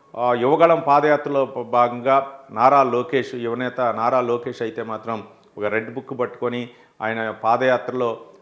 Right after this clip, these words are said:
అక్కడ ఎవరైతే అధికారి అప్పుడు కక్షగట్టి ఆ టీడీపీ నాయకులను కానీ లేకపోతే కార్యకర్తలపై కానీ కేసులు పెట్టడం, అలాగే వాళ్ళని ఇబ్బందికి గురి చేసినటువంటి వాళ్ళ ప-, అధికారుల పేర్లు అయితే మాత్రం అందుట్లో, ఆ, రాసుకోవటం జరిగింది. "మేము అధికారంలోకి వచ్చాక వాళ్ళపై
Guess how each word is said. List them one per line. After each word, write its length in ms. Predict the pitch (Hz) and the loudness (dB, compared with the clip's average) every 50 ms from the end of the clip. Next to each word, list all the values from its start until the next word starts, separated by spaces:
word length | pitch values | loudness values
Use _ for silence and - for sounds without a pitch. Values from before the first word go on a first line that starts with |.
| _ - | _ -4
అక్కడ 420 | 113 110 - 120 117 113 101 87 - - | -4 -2 2 2 4 4 2 2 -2 -2
ఎవరైతే 500 | 101 107 120 143 156 156 151 160 160 156 | -2 0 2 4 2 2 2 0 0 0
అధికారి 640 | 151 117 120 117 135 135 - 147 143 139 139 131 - - - - - | 0 0 0 -2 -2 0 2 4 4 4 4 2 -2 -6 -14 -10 -8
అప్పుడు 220 | 101 107 - 127 123 | -8 -6 -4 -6 -4
కక్షగట్టి 800 | - 123 120 - - 147 143 135 131 123 - 147 151 156 - - - - | -2 -2 -2 0 -2 0 2 2 2 2 0 -2 -4 -4 -6 -10 -12 -12
ఆ 60 | 110 | -10
టీడీపీ 480 | 107 - 127 131 127 135 135 135 135 123 | -6 -4 -4 -2 -2 -4 -4 -4 -6 -4
నాయకులను 600 | 120 120 120 123 120 135 131 127 123 120 120 117 | -4 -4 -4 -4 -2 -2 -2 -2 -4 -4 -4 -2
కానీ 420 | 117 117 113 117 120 131 156 - - | 0 0 0 -2 -4 -8 -10 -12 -12
లేకపోతే 520 | 120 117 107 110 113 113 113 - - 120 117 | -12 -10 -6 -4 -4 -4 -4 -6 -8 -8 -4
కార్యకర్తలపై 800 | - 120 113 113 120 - 120 - - 123 117 110 - 120 113 104 | 0 0 0 2 0 -2 -4 -6 -6 -6 -8 -6 -6 -6 -4 -4
కానీ 300 | 110 110 110 113 110 104 - - _ _ - | -4 -4 -4 -6 -8 -12 -16 -20 _ _ -8
కేసులు 280 | 110 113 113 - 123 120 | -6 -6 -6 -6 -10 -8
పెట్టడం, 400 | - 120 117 - 113 135 139 139 - - - - - _ - | -6 -6 -8 -6 -8 -8 -8 -8 -12 -20 -20 -20 -20 _ -4
అలాగే 320 | 107 110 123 131 127 131 127 | 2 4 4 4 4 4 2
వాళ్ళని 340 | 120 117 117 113 117 113 110 | 0 0 -2 -2 -6 -8 -8
ఇబ్బందికి 420 | 104 98 127 127 131 131 123 - | -6 -6 -4 -4 -2 -4 -4 -4
గురి 140 | 117 113 107 123 | -8 -10 -8 -8
చేసినటువంటి 680 | 120 110 - 117 113 - 113 113 113 104 117 113 104 104 - - - _ _ - | -10 -10 -10 -12 -12 -10 -10 -10 -8 -8 -6 -6 -6 -8 -10 -16 -20 _ _ -2
వాళ్ళ 180 | 113 113 113 113 | 0 2 2 0
ప-, 520 | 110 - - 123 113 110 104 101 98 92 95 | -2 -4 -6 -4 -2 0 0 -2 -2 -2 -4
అధికారుల 400 | 101 113 135 - 170 170 170 160 | -4 -4 0 2 2 4 4 2
పేర్లు 300 | - 160 143 139 131 127 | 0 0 0 0 0 0
అయితే 180 | 127 127 123 123 | 0 -2 -4 -6
మాత్రం 440 | 123 117 113 107 - 127 120 101 101 - _ _ _ 107 | -6 -8 -10 -10 -10 -10 -10 -10 -14 -18 _ _ _ -10
అందుట్లో, 500 | 110 120 131 127 127 127 120 113 107 - - - - - _ - | -8 -6 -6 -2 0 0 0 0 -2 -4 -10 -18 -20 -20 _ -8
ఆ, 200 | 104 104 104 104 | -4 -2 0 2
రాసుకోవటం 520 | 101 107 113 117 - - 123 110 117 107 104 | 2 2 2 2 0 -4 -6 -4 -6 -6 -8
జరిగింది. 460 | 104 98 98 104 101 110 151 175 180 | -8 -6 -6 -6 -8 -6 -6 -8 -8
"మేము 260 | 165 139 127 127 127 | -6 -6 -4 -2 -2
అధికారంలోకి 560 | 123 123 123 - 160 156 160 156 151 147 156 | -2 -2 2 2 2 2 4 2 0 0 0
వచ్చాక 320 | 143 139 - 135 127 131 147 | -4 -4 -2 -4 -4 -2 -4
వాళ్ళపై 540 | 139 - 127 123 123 120 - 131 131 123 | -4 -2 0 0 0 0 0 0 -2 -2